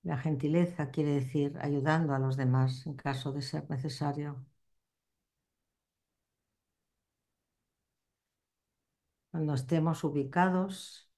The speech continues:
físicamente, iniciamos. Ahora mismo, nota suavemente tu mente pensante.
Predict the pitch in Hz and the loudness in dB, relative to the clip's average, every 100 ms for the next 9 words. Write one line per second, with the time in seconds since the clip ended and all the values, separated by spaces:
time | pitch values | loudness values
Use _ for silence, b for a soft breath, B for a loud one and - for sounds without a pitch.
0 | - 143 - - 120 143 170 175 156 220 | -6 -4 -4 -2 0 2 0 0 0 -2
1 | 233 - _ _ _ _ _ _ _ _ | -4 -14 _ _ _ _ _ _ _ _
2 | _ _ _ _ _ _ _ _ _ _ | _ _ _ _ _ _ _ _ _ _
3 | _ _ _ _ _ _ _ _ _ _ | _ _ _ _ _ _ _ _ _ _
4 | _ _ _ _ _ _ - 170 160 131 | _ _ _ _ _ _ -8 -2 0 0
5 | 131 139 139 139 131 131 - - _ _ | 0 0 0 -4 -6 -10 -14 -16 _ _
6 | _ _ _ _ _ _ _ _ _ _ | _ _ _ _ _ _ _ _ _ _
7 | _ _ _ _ _ _ _ _ _ _ | _ _ _ _ _ _ _ _ _ _
8 | 160 156 160 180 180 202 226 220 - _ | -2 2 4 4 4 2 0 -2 -10 _
9 | _ _ _ _ _ _ _ _ _ _ | _ _ _ _ _ _ _ _ _ _
10 | _ _ _ 175 165 147 156 - 147 139 | _ _ _ -4 -2 2 0 2 0 2
11 | 135 160 190 190 196 190 190 - _ _ | 4 4 4 4 0 -2 -4 -16 _ _
12 | _ _ _ _ _ _ _ - 160 151 | _ _ _ _ _ _ _ -2 2 4
13 | 151 135 135 143 139 - 143 131 135 | 4 2 0 0 0 0 0 0 -2